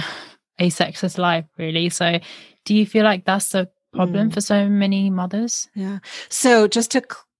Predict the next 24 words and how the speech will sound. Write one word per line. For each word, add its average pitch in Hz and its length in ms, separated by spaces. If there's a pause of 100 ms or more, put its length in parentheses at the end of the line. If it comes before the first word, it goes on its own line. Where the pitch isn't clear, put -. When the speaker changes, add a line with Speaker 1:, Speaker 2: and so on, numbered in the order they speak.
(120)
Speaker 2:
just 262 240
to 294 100
clarify, 202 640 (380)
I 226 120
was 214 140
answering 226 460
another 196 320
woman's 196 360
question 196 580
about 175 380
her 190 200
sex - 320
drive 202 280
after 202 240
having 202 400
had 196 280
children. 208 380
I 208 260
myself 185 460
have 185 160
not - 260
had - 240
children. - 380
Speaker 1:
Okay. 165 220